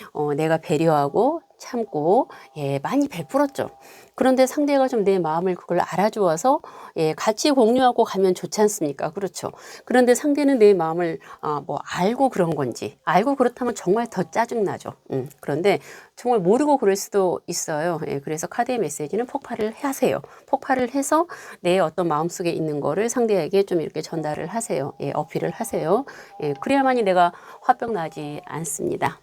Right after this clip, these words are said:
예, 폭발하세요, 양자리님들. 세 번째 메시지는, 어, 사월까지 내가 좀 혼란스러움이 있었다. 내 마음이 좀 이렇게 혼란했고 어떤 주위 어떤 여러 가지 상황들, 일적인 거, 또 심리적인 거,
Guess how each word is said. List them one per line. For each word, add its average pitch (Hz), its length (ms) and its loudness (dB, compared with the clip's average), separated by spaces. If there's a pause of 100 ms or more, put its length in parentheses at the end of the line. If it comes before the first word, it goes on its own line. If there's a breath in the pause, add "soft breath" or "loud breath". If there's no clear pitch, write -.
(140)
예, - 60 -16
폭발하세요, 165 760 -8
양자리님들. 170 840 -2 (1400 loud breath)
세 214 180 2
번째 202 260 4
메시지는, 160 880 0 (440 loud breath)
어, 139 380 -4
사월까지 233 840 -2
내가 160 220 -4
좀 165 140 -2
혼란스러움이 247 680 0
있었다. 156 720 -2
내 156 180 -2
마음이 147 360 -2
좀 160 200 -8
이렇게 151 460 -6 (300 loud breath)
혼란했고 226 640 -2 (260 loud breath)
어떤 151 600 -4
주위 165 260 -2
어떤 147 460 -2 (360)
여러 156 140 -10
가지 190 220 -2
상황들, 190 600 0
일적인 165 680 -2
거, 147 180 -6 (140)
또 - 80 -10
심리적인 180 600 -2
거, 226 220 2